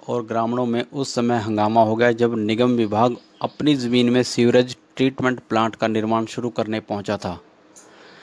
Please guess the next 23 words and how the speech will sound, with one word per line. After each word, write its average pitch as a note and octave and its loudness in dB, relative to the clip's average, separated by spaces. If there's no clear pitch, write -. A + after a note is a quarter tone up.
नगर B2+ 4
निगम C#3+ 4
पिंजौर B2+ 2
जोन A#2+ 2
के A#2 -2
बिटना A#2 -2
गांव A2 2
में A#2+ -2
विभाग A2+ -2
को C3 -2
उन्हीं C3+ -2
की C#3+ -2
ज़मीन A#2 -2
पर A#2+ 2
सीवरेज A#2+ 0
ट्रीटमेंट B2+ -2
प्लांट A2+ -4
बनाने A2+ 0
पर A2+ 0
ग्रामीणों A2 2
ने A#2 0
रोक G#2+ -2
दिया G2+ -2